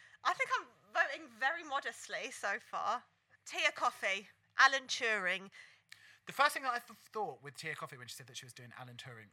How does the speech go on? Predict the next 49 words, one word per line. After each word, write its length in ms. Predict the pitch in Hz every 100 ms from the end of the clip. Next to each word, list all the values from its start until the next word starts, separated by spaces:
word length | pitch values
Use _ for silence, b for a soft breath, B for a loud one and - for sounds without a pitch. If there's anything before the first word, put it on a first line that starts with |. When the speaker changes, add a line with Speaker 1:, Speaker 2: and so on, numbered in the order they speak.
| -
Speaker 2:
even 180 | 143 147
though 140 | 143
it 120 | 127
is 140 | 123 -
a 160 | 127 120 110 117 127
very 520 | 147 185 269 202 175 160
strange 360 | - 143 135
choice 240 | - 123 -
for 140 | 123
a 60 | 117
queen 200 | 135 113
on 80 |
the 60 | 113
main 160 | 110 104
stage, 380 | 120 117 113 -
um, 280 | 127 120 120 b b b 151
I 120 | 170
thought 300 | 196 185 -
that 100 | 165
I 80 | 165
was 100 | 165
so 340 | - 208 220
glad 440 | 202 202 165 135 -
that 140 | 139 127
for, 640 | - - 143 139 135 135 - _ _ _ _ _
for 140 | -
the 60 | 220
young 320 | 190 175 160
girls 560 | 143 131 123 123 123 - - -
that 120 | 120
might 160 | 123
be 80 | 127
joining 320 | 123 120 117
us, 280 | 120 120 - 117
uh, 100 | 131
for 140 | 127
Drag 260 | 123 120 117
Race, 320 | 120 117 - -
it's, 520 | 135 120 - - - b b -
it's 140 | 156
a 40 |
real 160 | 180 180
chance 300 | - 160 147
to 140 | -
spotlight, 800 | 139 - - 151 131 135 123 123 - -
like, 260 | 113 - -
a 140 | 120 104 -
queer 600 | - 131 131 120 113 110 -
icon. 480 | 107 110 - 95